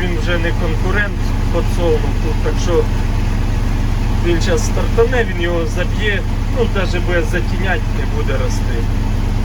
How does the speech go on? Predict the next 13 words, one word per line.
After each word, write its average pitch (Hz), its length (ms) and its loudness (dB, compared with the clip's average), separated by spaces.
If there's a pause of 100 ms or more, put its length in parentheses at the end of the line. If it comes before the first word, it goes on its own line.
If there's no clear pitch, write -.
(2500)
Ладно, 240 440 0
доробляю. 214 760 0 (920)
Таке 202 300 0 (120)
коротеньке 226 560 0 (100)
відео - 260 0 (140)
виставлю. 170 460 0 (380)
Перед 202 200 0
цим 208 220 -2
ще 202 120 -2 (220)
виставлю 180 480 0 (160)
посів, 226 380 0 (100)
там 220 100 -2 (140)
пересівали. 160 720 0